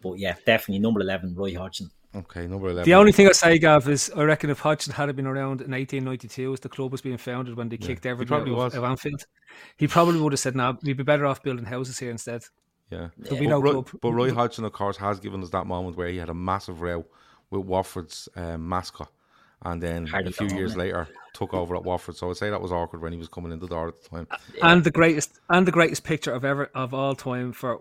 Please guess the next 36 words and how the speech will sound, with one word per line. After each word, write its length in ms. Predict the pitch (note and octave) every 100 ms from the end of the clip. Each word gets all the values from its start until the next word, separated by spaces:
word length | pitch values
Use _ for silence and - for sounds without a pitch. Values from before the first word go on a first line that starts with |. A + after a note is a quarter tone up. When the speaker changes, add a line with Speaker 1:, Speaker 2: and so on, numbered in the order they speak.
| C3
Speaker 3:
walking 400 | B2+ C3+ B2+ B2
with 100 | A#2+
intent, 480 | A#2+ - A#2+ - -
when 80 |
him 220 | G#2+ C3 B2+
and 80 |
Sammy 280 | - C#3 B2+
Lee 220 | A#2+ B2
were 160 | A#2+ A2+
walking 360 | A2 A#2+ A#2+ A#2+
with 100 | A#2
intent 340 | - B2 A#2+
from 140 | -
the 80 | A2
dugout. 320 | A2+ A2+ A#2 - _ _ -
Speaker 2:
Yeah. 240 | G#2+ F2 - _ -
Speaker 3:
There's 160 | B2+
Speaker 2:
Ah, 100 | F2
Speaker 3:
no 40 | C#3
Speaker 2:
listen, 240 | - A#2
I 80 | F#2
ca-, 160 | - E2+
I 60 |
can't 240 | - A#2 A2+
talk 180 | G#2+
about 120 | G2+ G2
him 100 | F#2
anymore. 320 | F#2 F2 F2 -
Hodgson 420 | G#2 G#2+ - G2 - - -
is 120 | G#2
definitely 460 | - G2 G2 G2
number 220 | F#2 F2+ F#2
eleven 280 | F2 F2
in 120 | F2+ E2+
the 40 |
list. 300 | E2+ E2 -